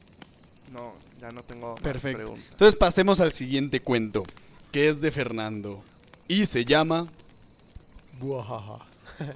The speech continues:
Speaker 3: No, ese no es el nombre. <laughs> Fíjense que te, ahorita que lo estaba viendo tengo otro nombre, eh, pero el primer nombre <laughs>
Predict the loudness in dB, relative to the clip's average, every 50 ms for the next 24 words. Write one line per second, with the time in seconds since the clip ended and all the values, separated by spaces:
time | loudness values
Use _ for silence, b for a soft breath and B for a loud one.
0 | -16 -16 -14 -12 -10 -8 -6 -6 -6 -6 -6 -8 -8 -4 -2 -2 2 2 2 0
1 | 0 -4 -6 -6 -4 -6 -6 -6 -6 -4 -4 -6 -6 -6 -10 -6 -4 -4 -4 -2
2 | -4 -2 -2 -2 -2 -2 -6 -10 -2 -2 0 0 0 -2 -4 -6 -6 -8 -8 -4
3 | -2 0 0 0 0 -2 -4 -6 -6 -6 -8 -8 -8 -10 -8 -8 -10 -8 -10 -10
4 | -12 -10 -12 -12 -14 -14 -20 _ _ _ _ -20 -18 _ -18 -16 _ -20 -14 -12
5 | -10 -8 -8 -10 -10 -10 -8 -6 -6 -6 -6 -8 -8 -12 -14 -14 -12 -12 -12 -10
6 | -10 -10 -10 -10 -10 -12 -12 -10 -10 -10 -10 -12 -16 -20 _ _ -20 _ _ -20
7 | -20 _ _ _ _ -20 -20 -18 -18 -16 -18 -18 -18 -20 -20 -20 -20 -20 _ _
8 | -20 _ _ -20 -20 -20 _ _ _ -20 -20 -20 -20 -12 2